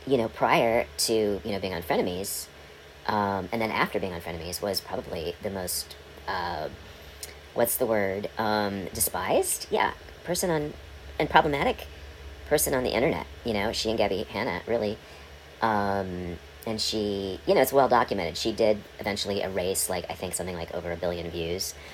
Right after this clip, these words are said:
from her channel, but some, a lot of it's still there. Other people have, you know, reposted it. So Hila asked, "Don't talk about us."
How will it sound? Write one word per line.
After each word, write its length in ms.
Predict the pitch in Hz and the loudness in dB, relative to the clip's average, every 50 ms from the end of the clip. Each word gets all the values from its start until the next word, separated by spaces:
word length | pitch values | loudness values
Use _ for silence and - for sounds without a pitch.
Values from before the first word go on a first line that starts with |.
| - - - | -12 -6 -4
from 120 | 98 92 | -4 -4
her 80 | 98 95 | -4 -4
channel, 320 | - 95 90 90 107 131 131 | -4 -4 -4 -2 -4 0 2
but 220 | 110 98 95 95 - - - - - - - - - - | 2 2 2 0 -2 -6 -14 -18 -18 -20 -20 -20 -10 -6
some, 200 | - - - - - - - | -4 -4 -4 -4 -6 -4 -2
a 40 | |
lot 160 | 101 101 98 110 | 0 2 2 0
of 40 | |
it's 100 | 107 - | 0 -2
still 120 | - - 98 | -2 0 0
there. 280 | 92 92 95 92 - - | 2 2 2 0 0 0
Other 160 | 90 95 92 | -2 -2 -2
people 260 | 90 - - - 90 85 | -2 -4 -6 -6 -6 -4
have, 200 | 92 87 80 80 - - - - - - - - | -4 -6 -6 -6 -10 -16 -18 -18 -18 -18 -12 -6
you 80 | - 104 | -4 -2
know, 60 | 87 | -2
reposted 400 | 87 82 - - - - - - | -2 -2 0 0 0 0 0 0
it. 100 | 69 - | 0 2
So 340 | - - 113 107 107 87 - - - - - - - | 6 8 10 10 10 8 6 2 -6 -16 -16 -2 2
Hila 180 | 156 160 160 120 | 4 6 8 8
asked, 400 | 98 123 120 - - - - - | 8 8 6 4 0 -4 0 2
"Don't 160 | 131 123 117 | 2 2 4
talk 200 | - - 101 - | 4 2 2 2
about 180 | 85 85 78 80 | 0 -2 -4 -4
us." 300 | 78 82 - - - | -4 -4 -2 -2 -4